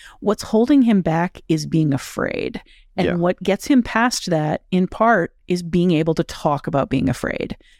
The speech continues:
Speaker 1: being able to admit it and express it and work on moving by it. And, you know, all of that is, is therapy speak. All of that is sort of part of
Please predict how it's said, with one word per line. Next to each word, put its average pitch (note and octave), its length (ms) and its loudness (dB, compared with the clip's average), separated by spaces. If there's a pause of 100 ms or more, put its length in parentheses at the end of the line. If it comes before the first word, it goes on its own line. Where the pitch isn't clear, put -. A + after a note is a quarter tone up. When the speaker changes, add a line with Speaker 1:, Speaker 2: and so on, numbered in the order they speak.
Speaker 1:
being F3 180 2
able D#3+ 180 2
to E3 140 0
admit D#3 320 0
it E3 260 0
and D3+ 100 2
express C#3+ 640 -2
it C3+ 240 -2 (300)
and D#3+ 160 2
work D#3+ 200 -2
on D#3 160 0
moving D3 280 0
by G#3+ 240 2
it. - 280 -2
And, F3 360 0
you G#3+ 100 0
know, F#3 200 4
all D#3+ 220 2
of G#3+ 120 0
that A3 240 2
is, G#3+ 360 -2
is G#3+ 220 0
therapy B3+ 400 0
speak. - 280 -6
All F3 180 2
of F#3 100 0
that F#3+ 160 2
is F3+ 220 -2
sort F3+ 200 -2
of E3 120 -4
part E3+ 420 0
of E3+ 380 2